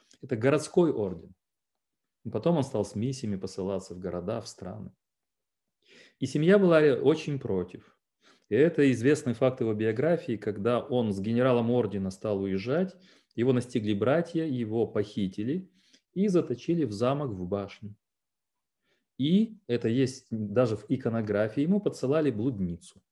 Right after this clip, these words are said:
э, проститутку, молодую девушку, которая должна была его отвлечь от этого движения хиппи.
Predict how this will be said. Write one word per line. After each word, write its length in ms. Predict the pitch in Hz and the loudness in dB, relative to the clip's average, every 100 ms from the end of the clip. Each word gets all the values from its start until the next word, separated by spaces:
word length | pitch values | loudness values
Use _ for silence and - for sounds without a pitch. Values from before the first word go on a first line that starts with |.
| _ _ _ _ _ _ | _ _ _ _ _ _
э, 460 | 98 98 92 87 87 | -6 -2 0 0 -2
проститутку, 680 | 143 208 - - 90 - 98 | 0 0 -4 -8 -12 -10 -10
молодую 380 | 113 131 123 113 | -2 2 2 0
девушку, 440 | 95 85 - - | -2 -4 -10 -16
которая 340 | - 110 131 107 | -10 -2 0 2
должна 360 | 110 117 151 | 0 -2 -4
была 240 | 120 113 104 | -2 2 2
его 480 | 104 120 120 117 - _ - | 2 0 0 -2 -12 _ 0
отвлечь 680 | 127 117 127 151 165 - - | 0 2 2 4 2 -2 0
от 320 | 113 113 - | 0 0 -2
этого 280 | 123 123 117 | 0 2 0
движения 460 | 110 110 131 120 104 | 0 0 0 0 -2
хиппи. 600 | - 123 - _ - | -4 -6 -6 _ -20